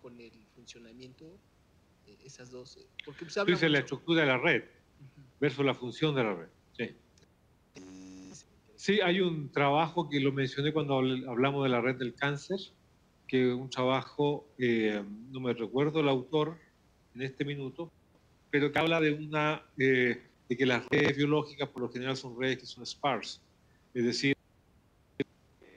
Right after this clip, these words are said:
Speaker 2: eh, el, a ver, primero que no tienen todos los links que podrían tener, sino que tienen mucho menos, y donde, eh, el, la conectancia, es decir, el número de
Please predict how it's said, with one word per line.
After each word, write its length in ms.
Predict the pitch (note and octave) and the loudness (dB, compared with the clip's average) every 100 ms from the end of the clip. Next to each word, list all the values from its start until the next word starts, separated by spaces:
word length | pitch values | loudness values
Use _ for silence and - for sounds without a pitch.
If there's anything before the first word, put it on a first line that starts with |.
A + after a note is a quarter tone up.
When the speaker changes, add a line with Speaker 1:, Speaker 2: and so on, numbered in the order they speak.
| - | -12
Speaker 2:
eh, 140 | A2 - _ _ - | -12 -14 _ _ -8
el, 800 | A2 A2 G#2 G2+ G2+ G2 F#2+ F#2 - - - _ _ _ _ _ _ _ _ _ _ | -2 2 4 2 0 -4 -8 -12 -18 -20 -20 _ _ _ _ _ _ _ _ _ _
a 60 | B2+ | -2
ver, 260 | B2 G#2+ B2 _ _ _ - | 0 0 -6 _ _ _ -4
primero 360 | C3 D3 E3+ | 0 2 2
que 100 | D#3 | 2
no 140 | D3 C3+ | 0 -2
tienen 360 | D3 D3+ D3 | -2 0 -2
todos 300 | - F3 D#3+ | 0 0 2
los 120 | C3 A#2+ | 0 2
links 400 | B2+ A#2 - - | 0 -2 -8 -12
que 100 | A2 | -4
podrían 400 | A2+ A#2 A#2 G#2+ - | -2 0 0 -4 -14
tener, 320 | A2+ A2 G#2+ - _ _ _ _ | -8 -6 -6 -10 _ _ _ _
sino 140 | - B2 | -10 -6
que 80 | A2+ | -4
tienen 280 | C3 B2+ | -2 -4
mucho 320 | B2 D3 C#3+ C3+ | -6 -8 -6 -8
menos, 160 | A#2 _ - - _ _ _ _ - | -10 _ -20 -20 _ _ _ _ -4
y 100 | C3+ | -2
donde, 460 | C#3 C3 C#3+ D3 - _ - | 0 2 2 0 -6 _ -6
eh, 580 | A#2+ A#2 A#2 A2+ B2 - | 0 2 4 2 -2 -6
el, 320 | A#2 A2 A2 G#2+ | -6 -6 -4 -6
la 140 | A2 | -6
conectancia, 680 | B2 A#2+ A#2 - E3 C3+ B2 | -4 -4 -2 0 0 0 -4
es 80 | A#2 | -2
decir, 160 | C#3 | -2
el 140 | B2 B2 | -2 -4
número 360 | D3 E3 D#3+ | -4 0 2
de 320 | D#3 D3 C#3+ | 4 4 2